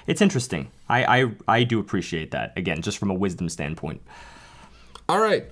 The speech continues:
Speaker 2: on to track eight. Buried Alive, which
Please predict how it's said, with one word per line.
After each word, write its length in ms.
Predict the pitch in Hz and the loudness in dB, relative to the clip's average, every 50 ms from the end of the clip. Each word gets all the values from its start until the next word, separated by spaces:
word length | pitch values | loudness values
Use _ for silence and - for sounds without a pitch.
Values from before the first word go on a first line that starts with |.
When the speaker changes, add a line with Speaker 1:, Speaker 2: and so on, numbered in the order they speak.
| - - | 0 2
Speaker 2:
on 240 | 120 139 147 143 | 4 4 4 2
to 260 | 127 - 156 156 147 135 | 0 0 0 0 0 0
track 440 | 123 - 151 147 117 92 - - - - - - - | 0 2 0 0 0 -2 -8 -12 -16 -20 -16 -6 -2
eight. 420 | 104 127 135 123 123 - - - - - - - - - - - - - - | 0 0 0 0 -4 -6 -8 -10 -12 -16 -18 -18 -16 -16 -18 -18 -12 -10 -6
Buried 360 | 107 107 117 127 147 151 151 | 0 2 6 6 6 6 6
Alive, 500 | 147 123 107 104 107 101 87 85 - - | 4 4 4 4 4 2 2 0 -2 -4
which 420 | 110 110 107 135 139 135 - - | -2 2 4 4 4 4 0 -8